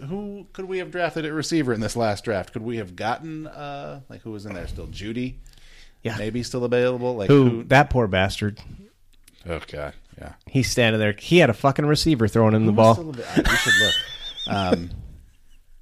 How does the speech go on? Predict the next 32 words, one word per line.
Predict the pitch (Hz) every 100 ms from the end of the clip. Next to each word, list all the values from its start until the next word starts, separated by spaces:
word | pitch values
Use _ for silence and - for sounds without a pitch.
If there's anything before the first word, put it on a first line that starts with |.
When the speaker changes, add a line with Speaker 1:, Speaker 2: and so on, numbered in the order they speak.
| _ - -
Speaker 1:
yeah, | 101 80 -
Aaron | 110 123
Rodgers | 117 110 101 98 90
is | 87 80 _ _ _ _ _ _ _ -
making | 104 95 90 85
a | 78 73 _ _
point. | - - _ - - - - - - -
Like, | 80 - _
"Oh, | 131 110 - - - _ -
I'm | 117
doing | 113 120 104
this | 107 98 98
with | 92 - _ _ _ _ _ _ _ -
no | 101 101 104 101 90
first-round | - 98 - 92 82
talent | - 87 82 76
on | 80
the | 78
field | - 82 65
with | 64 -
me." | - - - _ _ _ -
Speaker 2:
I'm, | 113 101 - -
I, | 127 135
this | 156 147
is | 113
all | - 131 113
me, | 98 90
guys. | 71 69 76 -
Speaker 1:
Yeah, | 71
could | - 101
you | 113
imagine? | 101 101 104 127